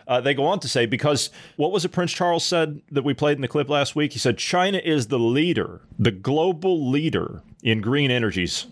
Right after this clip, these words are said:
uh, in green energy production and technology. They are the global leader in that." Well, let's just take a look at what they want to do. They plan to build an additional one hundred and fifty gigawatts of new coal fire capacity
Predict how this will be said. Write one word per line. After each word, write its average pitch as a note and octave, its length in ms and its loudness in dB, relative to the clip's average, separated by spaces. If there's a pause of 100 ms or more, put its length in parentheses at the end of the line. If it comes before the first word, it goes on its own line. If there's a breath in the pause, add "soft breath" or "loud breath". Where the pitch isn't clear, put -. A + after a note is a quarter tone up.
(200)
uh, G2+ 160 4
in G#2+ 80 0
green A#2+ 240 0
energy G#2+ 280 2
production G#2 440 0
and F2+ 100 -2
technology. F2+ 680 0
They B2+ 120 2
are C3 80 2
the A2+ 100 -2
global C#3 540 0
leader G2+ 280 0
in E2+ 80 -2
that." E2 220 -2 (220 loud breath)
Well, A#2+ 120 2
let's A#2 180 0
just - 180 -2
take A#2 140 2
a A2 40 2
look A2 160 2
at F#2+ 80 -4
what A2 160 0
they G#2 140 2
want F#2+ 200 2
to E2+ 60 -2
do. E2+ 200 0 (200 soft breath)
They C#3+ 240 0
plan D3 540 -2
to C3 120 0
build G2 600 0 (160)
an A#2+ 140 2
additional A2 600 0
one C#3+ 300 0
hundred E3+ 440 0
and C#3 140 -2
fifty C#3+ 360 0 (100)
gigawatts G#2 840 0
of G#2+ 380 2
new C3 480 2
coal G3 320 0
fire D3 400 0
capacity - 880 -2